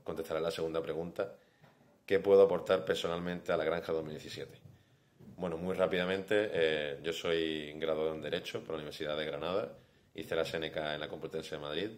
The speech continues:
y, y la Erasmus en Edimburgo, y después hice el máster en Dirección de Recursos Humanos en,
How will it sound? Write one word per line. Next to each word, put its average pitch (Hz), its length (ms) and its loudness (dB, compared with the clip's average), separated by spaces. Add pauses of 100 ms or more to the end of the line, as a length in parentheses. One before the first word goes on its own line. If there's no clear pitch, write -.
(120)
y, 76 60 -10 (380)
y 76 80 -8
la 73 80 -4
Erasmus 78 400 -6
en 73 120 -6
Edimburgo, 73 500 -4 (720)
y 85 160 -4
después 82 280 -2
hice 90 220 -2
el 80 80 0
máster 85 320 -4
en 82 60 -6
Dirección 80 340 -4
de 82 60 0
Recursos 80 420 -6
Humanos 87 440 -6
en, 71 420 -10